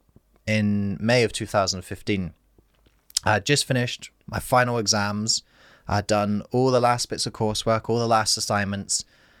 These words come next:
and I was twenty-two, and I had this, this cockiness and eagerness to, to go out there and s-, seize the world. I had plans for a business that I wanted to start with a friend.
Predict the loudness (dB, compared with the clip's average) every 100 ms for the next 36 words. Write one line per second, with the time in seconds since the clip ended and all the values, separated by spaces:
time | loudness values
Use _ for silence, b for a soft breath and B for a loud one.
0 | b b 2 2 0 -2 0 -2 _ _
1 | _ _ _ _ _ _ -2 4 4 4
2 | -2 0 2 2 0 -6 _ _ -4 -2
3 | 0 -2 -2 -4 -2 0 4 4 4 0
4 | 0 0 2 2 2 0 -6 -2 -2 0
5 | -2 0 0 0 2 2 2 2 8 8
6 | 8 0 -2 -2 -8 B B B B 6
7 | 6 6 8 8 8 6 -2 -2 -2 -2
8 | -2 2 2 2 0 2 4 4 0 0
9 | 4 6 4 2 0 4 4 2 -2